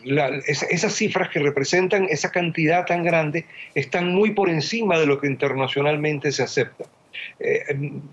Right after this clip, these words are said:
la, las fiscalías, las or-, las organizaciones, las academias establecieron un acuerdo que se llamó el Protocolo de Bogotá. Y en este acuerdo se dice que las muertes por causa indeterminada, ¿no? Eh, que quiero decir,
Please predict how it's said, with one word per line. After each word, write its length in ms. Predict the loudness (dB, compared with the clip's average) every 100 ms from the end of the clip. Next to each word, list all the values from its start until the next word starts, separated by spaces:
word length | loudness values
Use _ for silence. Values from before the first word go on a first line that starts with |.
| -10 -2
la, 160 | 0 2
las 160 | 2
fiscalías, 720 | 0 0 0 2 2 2 2
las 260 | 0 0 0
or-, 180 | 0 0
las 100 | 0
organizaciones, 760 | 0 -2 -2 -2 0 2 2
las 140 | 2 0
academias 640 | 0 2 2 2 -4 -6 -12 -16 -16 -6
establecieron 640 | -4 0 2 2 4 6 6
un 80 | 4
acuerdo 420 | 2 2 4 2
que 80 | 0
se 120 | 0
llamó 200 | 0 0
el 100 | 0
Protocolo 540 | -2 -2 -2 2 2
de 60 | 4
Bogotá. 540 | 2 0 2 0 0 -10 -16 -16 -10 0
Y 100 | 4
en 60 |
este 200 | 4 2
acuerdo 580 | 0 4 4 4 0 -2
se 160 | -2 0
dice 280 | 2 0
que 120 | 2 0
las 260 | 0 -4 -12 -16 -2
muertes 400 | 2 2 2 -2
por 240 | 0 -2
causa 320 | 0 0 0 -2
indeterminada, 1120 | -2 0 0 0 0 2 2 2 -2 -6 -12 _ _ -14
¿no? 160 | -14 -14 _ -12
Eh, 180 | -10 -6
que 120 | -2
quiero 260 | 2 4 4
decir, 420 | 4 2 2